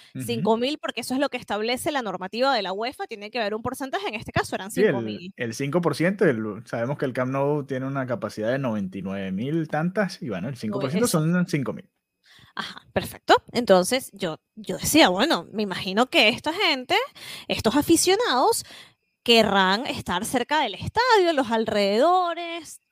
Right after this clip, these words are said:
Speaker 2: bueno, porque en ningún momento de la tarde, ni con los colegas periodistas con los que estábamos conversando, a nadie se le ocurrió pensar que iba a pasar lo que pasó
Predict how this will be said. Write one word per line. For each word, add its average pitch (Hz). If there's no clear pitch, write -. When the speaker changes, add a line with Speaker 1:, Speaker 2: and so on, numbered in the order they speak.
Speaker 2:
bueno, 285
porque 214
en 320
ningún 320
momento 349
de 214
la 190
tarde, 247
ni 277
con 240
los 233
colegas 220
periodistas 214
con 196
los 190
que 214
estábamos 214
conversando, 262
a 233
nadie 247
se 330
le 247
ocurrió 208
pensar 254
que 381
iba 214
a 202
pasar 254
lo 208
que 233
pasó 190